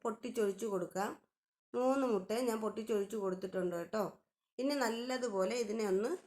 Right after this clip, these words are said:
ചിക്കി വറുത്തെടുക്കണം. അപ്പോൾ നല്ലതുപോലെ നല്ല മുറുമുറ തന്നെ നമ്മുടെ മുട്ടയൊക്കെ ഒന്ന് ചിക്കി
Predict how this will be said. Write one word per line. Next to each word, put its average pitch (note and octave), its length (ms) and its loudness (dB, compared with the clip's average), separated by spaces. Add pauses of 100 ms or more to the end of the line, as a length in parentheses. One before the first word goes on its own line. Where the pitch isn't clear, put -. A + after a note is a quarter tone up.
(140)
ചിക്കി C4 380 -4
വറുത്തെടുക്കണം. F#3 680 0 (1600)
അപ്പോൾ G#3 220 -4 (160)
നല്ലതുപോലെ A3 760 0 (120)
നല്ല A3 160 -2 (160)
മുറുമുറ A3 400 0 (460)
തന്നെ G#3+ 260 0
നമ്മുടെ G#3 340 -2
മുട്ടയൊക്കെ G3+ 460 -2
ഒന്ന് A#3+ 120 -4 (100)
ചിക്കി A#3 200 -8